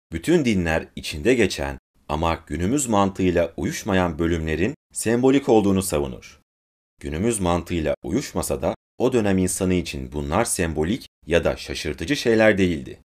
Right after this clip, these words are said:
Paganlıktan gelen insanlar Tanrı'yla, meleklerle karşılaşmayı, onlarla konuşmayı çok doğal karşılıyorlardı. Hayvanların kurban edilmesi de paganların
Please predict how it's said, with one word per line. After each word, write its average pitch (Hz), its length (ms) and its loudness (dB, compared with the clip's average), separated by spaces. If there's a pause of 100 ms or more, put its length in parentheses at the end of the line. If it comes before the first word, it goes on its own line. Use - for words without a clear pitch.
(300)
Paganlıktan 82 680 -2
gelen 80 380 0
insanlar 73 640 -6 (280)
Tanrı'yla, 73 680 -2 (280)
meleklerle 90 680 0
karşılaşmayı, 76 840 -4 (300)
onlarla 78 480 0
konuşmayı 95 680 -2
çok - 300 -4
doğal 101 220 6
karşılıyorlardı. 73 1000 -4 (1200)
Hayvanların 107 680 4
kurban 87 440 0
edilmesi 107 540 0
de 73 300 0
paganların 82 640 0